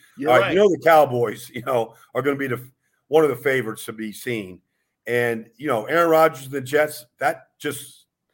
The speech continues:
Speaker 2: I remember, like, you know, that year, two years ago, it was, you know, Tampa in Dallas, and that was a great game.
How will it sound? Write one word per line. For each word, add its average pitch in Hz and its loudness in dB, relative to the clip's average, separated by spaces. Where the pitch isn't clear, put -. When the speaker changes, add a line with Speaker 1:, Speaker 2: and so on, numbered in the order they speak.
Speaker 2:
I 147 2
remember, 202 4
like, 156 4
you 185 -2
know, 180 4
that 156 2
year, 165 -2
two 190 -10
years 190 -4
ago, 135 0
it 147 -12
was, 135 -6
you 139 -6
know, 135 0
Tampa 170 -2
in 127 -6
Dallas, 110 -4
and 127 -2
that 147 0
was 143 -8
a 135 -8
great 147 -2
game. 131 -4